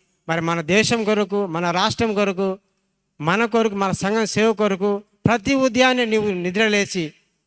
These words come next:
మరి దేవుని సన్నిధిలో నీ హృదయాన్ని కుమ్మరిస్తే మరి నీ ప్రార్థన ఆలకించి దేవుడు మేలు చేయగలడు. లేనివి ఉన్నట్టుగా, ఉన్నవి లేనట్టుగా చేయగల దేవుడు సమర్థుడు, శక్తిమంతుడు.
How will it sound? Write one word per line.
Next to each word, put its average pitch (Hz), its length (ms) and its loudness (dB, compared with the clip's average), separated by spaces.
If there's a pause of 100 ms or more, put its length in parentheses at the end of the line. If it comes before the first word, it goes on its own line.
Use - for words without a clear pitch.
(260)
మరి 160 200 -2
దేవుని 185 300 -2
సన్నిధిలో 185 560 -2 (460)
నీ 165 60 0
హృదయాన్ని 214 440 2
కుమ్మరిస్తే 208 760 -2 (380)
మరి 165 160 -4
నీ 180 80 -2
ప్రార్థన 190 420 -2
ఆలకించి 196 720 -2 (460)
దేవుడు 185 560 2 (520)
మేలు 233 320 4 (140)
చేయగలడు. 190 500 2 (440)
లేనివి 247 420 4
ఉన్నట్టుగా, 226 600 0 (460)
ఉన్నవి 226 300 2
లేనట్టుగా 220 460 2 (120)
చేయగల 226 300 2
దేవుడు 220 380 2
సమర్థుడు, 208 680 -2 (380)
శక్తిమంతుడు. 202 760 0